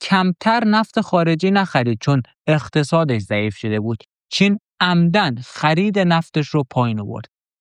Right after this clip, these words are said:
همین توانایی برای روشن و خاموش کردن تقاضای نفت، اون هم با هزینه اقتصادی نسبتاً پایین، باعث شده بزرگترین وارد کننده نفت جهان بتونه روی قیمت نفت اثر بذاره. درست همون کاری که اوپک و متحدانش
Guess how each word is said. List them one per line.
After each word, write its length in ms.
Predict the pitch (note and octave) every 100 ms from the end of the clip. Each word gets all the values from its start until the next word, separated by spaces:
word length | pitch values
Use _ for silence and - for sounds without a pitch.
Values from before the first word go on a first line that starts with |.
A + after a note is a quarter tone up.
| -
همین 280 | C4+ D4+
توانایی 500 | B3 G#3 F3+ E3+ F#3
برای 340 | F3+ D#3+ E3+ F#3
روشن 440 | F3+ E3 D#3 D#3+
و 40 | D#3
خاموش 360 | D#3+ D#3 D#3
کردن 380 | E3+ D3+ E3 F#3+
تقاضای 460 | F3 C#3 C#3+ D#3 D#3
نفت، 300 | E3 C3 - _ _
اون 120 | B3
هم 180 | A#3+ A#3+
با 240 | F#3 E3+ -
هزینه 640 | - E3+ F3 F#3 F#3+ A#3
اقتصادی 640 | F3 F3 E3 D3 D#3 D3+ F#3
نسبتاً 480 | D#3+ C#3 C#3 C#3+ C3+
پایین، 340 | D3+ D#3+ F#3 C3 _ _ -
باعث 280 | G3 B3 B3+
شده 260 | A#3+ G#3+
بزرگترین 760 | F3+ F#3 F#3 F#3 - F#3 F3+ F3
وارد 320 | F3 F3 E3+
کننده 420 | F3+ F3 F3+ G#3
نفت 280 | G3+ F#3+ -
جهان 320 | D#3+ D#3 D#3+
بتونه 340 | E3 E3 E3 D#3
روی 180 | F#3
قیمت 400 | G3+ E3 D3+ D3+
نفت 260 | D#3+ D3+ C3
اثر 320 | C3 - C#3
بذاره. 440 | A2+ A2 G#2+ A2 A#2 _ _
درست 340 | E3 F3 F#3 F3+
همون 240 | F3+ F#3
کاری 240 | G3 G3
که 120 | F#3+ E3+
اوپک 340 | E3 E3 A3
و 160 | G3+ F3
متحدانش 840 | F3+ F#3 G3+ G3 G3 A#3 C#3 A2